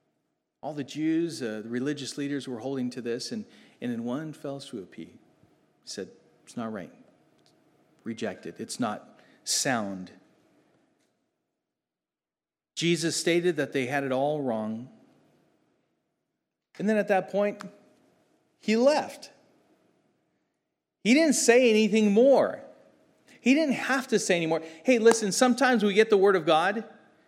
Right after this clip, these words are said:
a-, and we want to talk it over. We want to, like, just discuss it. And, and Jesus is very straight and to the point.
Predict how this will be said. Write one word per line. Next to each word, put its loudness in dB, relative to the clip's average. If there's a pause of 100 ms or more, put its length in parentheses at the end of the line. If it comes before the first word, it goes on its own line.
(560)
a-, -2
and 4
we 4
want 4
to 4
talk -6
it -2
over. 6
We 2
want -2
to, 0 (460)
like, 0
just -2
discuss 2
it. 4 (1400)
And, 0 (280)
and 4
Jesus 2
is 2
very 4
straight -2
and -10
to -8
the -4
point. -6